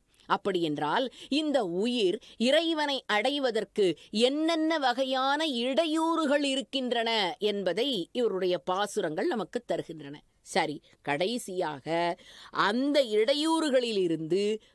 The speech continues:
விடுபட்டு இறைவனை அடைந்து உய்வதற்கான வழிமுறை என்ன?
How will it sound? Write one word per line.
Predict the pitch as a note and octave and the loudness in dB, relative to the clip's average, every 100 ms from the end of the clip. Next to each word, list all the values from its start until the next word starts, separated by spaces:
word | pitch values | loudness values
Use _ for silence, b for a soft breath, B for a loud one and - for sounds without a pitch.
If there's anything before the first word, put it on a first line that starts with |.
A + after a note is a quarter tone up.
| - | -4
விடுபட்டு | F3+ D4 F4+ E4 C4 - - G#3 G#3+ B B | 0 2 2 2 0 -2 2 6 6 B B
இறைவனை | A3+ D4+ E4 D#4 C#4 B3+ A#3 D4 E4 | 0 4 2 2 0 0 0 0 -2
அடைந்து | - G3+ G#3 C4+ C4+ B3 E4+ C4 D4 | -2 -2 0 0 0 0 0 0 0
உய்வதற்கான | D#4 D#4+ D4+ A#3+ A3 _ G3+ F3 E3+ A3+ | 0 2 2 0 -2 _ 0 2 2 0
வழிமுறை | G4 D4+ D#4 C4+ G3+ A3+ | 2 2 2 0 0 -2
என்ன? | C#3+ A2 | -6 -10